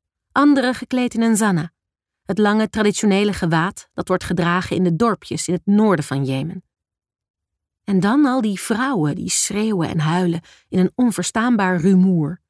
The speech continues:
Ik zou graag van hun lippen lezen wat ze willen zeggen, maar hun niqab, geheel in kleur met hun lange zwarte jurken, laat van hun gezicht alleen de grote ogen zien. Als granaatappels die op het punt van knappen staan.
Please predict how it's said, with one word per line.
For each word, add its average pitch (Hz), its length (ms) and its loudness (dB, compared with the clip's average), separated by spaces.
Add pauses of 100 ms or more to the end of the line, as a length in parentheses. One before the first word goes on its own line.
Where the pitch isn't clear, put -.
(840)
Ik - 180 -4
zou 240 260 0
graag 233 520 -2
van 220 120 -2
hun 202 200 2
lippen 202 360 0
lezen 202 360 0
wat 180 120 -4
ze - 120 -2
willen 180 240 2
zeggen, 175 340 -2 (420)
maar 233 100 0
hun 220 160 4
niqab, 175 480 -2 (400)
geheel 208 400 2
in 185 180 2
kleur 214 360 2
met 190 140 -2
hun 170 180 2
lange 196 280 0
zwarte 180 400 -2
jurken, 180 380 -2 (480)
laat 233 300 0
van 247 120 0
hun 220 160 2
gezicht 220 440 -4
alleen 208 320 0
de 214 80 -2
grote 214 480 -4
ogen 220 360 -2
zien. 180 280 -6 (880)
Als 240 240 0
granaatappels 240 1040 -2
die 220 140 -2
op 202 60 -2
het 190 200 -6
punt 285 260 2
van 214 200 -8
knappen 220 380 -2
staan. 143 380 -6